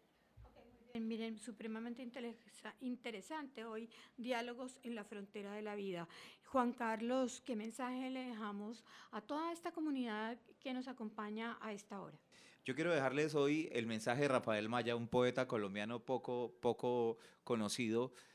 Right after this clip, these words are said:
Speaker 2: pero tenía una frase que desde que la escuché me impactó y la quiero compartir con ustedes. "Mientras tenemos,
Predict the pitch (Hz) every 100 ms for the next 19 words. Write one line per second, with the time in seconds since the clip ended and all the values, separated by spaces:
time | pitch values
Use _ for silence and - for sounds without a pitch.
0 | - _ 127 120 120 120 127 139 143 139
1 | 139 139 139 131 120 107 110 107 107 113
2 | 107 - 107 123 131 131 110 - 117 120
3 | 123 117 120 104 101 110 98 117 104 -
4 | 90 90 - - - _ 120 123 120 120
5 | 113 131 135 180 226 233 -